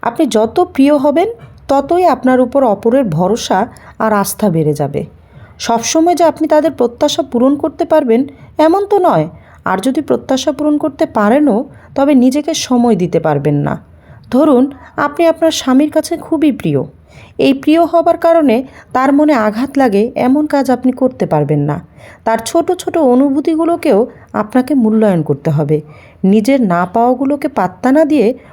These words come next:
বরং স্বামীকে সন্তুষ্ট রাখাই আপনার কাজে পরিণত হবে। আবার মনে করুন, আপনি আপনার মা-বাবার খুব প্রিয় সন্তান।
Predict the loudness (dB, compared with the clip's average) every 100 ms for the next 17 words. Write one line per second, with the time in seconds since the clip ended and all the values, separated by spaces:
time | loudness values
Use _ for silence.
0 | -2 0 2 0 -2 0 0 -2 -2 -2
1 | 0 -4 -4 -2 -2 0 0 -2 -4 -14
2 | -6 -4 -2 -2 0 0 0 0 2 2
3 | 2 0 -2 -2 -4 -8 -14 -20 -20 -20
4 | -8 -2 0 2 2 0 2 2 2 -2
5 | -12 -6 -6 -2 -2 0 0 0 0 0
6 | 0 0 -2 -2 -6 0 0 0 0 -4
7 | -2 -4